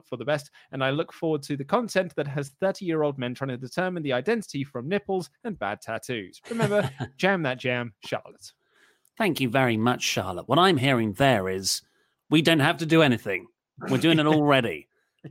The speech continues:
Speaker 2: Uh, of
Speaker 1: Yeah.
Speaker 2: course, no, we, we will s-, still do,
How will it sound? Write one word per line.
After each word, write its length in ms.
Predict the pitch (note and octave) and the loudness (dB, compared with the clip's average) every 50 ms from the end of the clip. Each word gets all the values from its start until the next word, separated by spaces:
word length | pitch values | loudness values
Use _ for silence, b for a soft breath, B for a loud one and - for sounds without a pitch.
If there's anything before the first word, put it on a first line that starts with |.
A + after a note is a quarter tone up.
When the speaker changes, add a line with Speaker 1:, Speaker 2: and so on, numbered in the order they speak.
| - - | -16 -10
Speaker 2:
Uh, 80 | G#2+ - | -10 -10
of 100 | - - - | -10 -6 -6
Speaker 1:
Yeah. 80 | - | -6
Speaker 2:
course, 240 | C3 G2+ F#2 - - | -6 -6 -8 -12 -14
no, 80 | F2+ F2 | -16 -14
we, 160 | F#2 G#2 G#2 | -12 -12 -12
we 180 | G2 F#2 A2+ G#2+ | -10 -8 -8 -6
will 220 | G2+ A2+ G#2+ G#2 | -6 -6 -6 -6
s-, 220 | G2 - - - - - _ - | -6 -8 -10 -12 -14 -16 _ -8
still 360 | - - - - C#3+ C3 A#2 | -6 -2 2 4 4 4 4
do, 180 | - C#3+ A#2+ | 4 4 2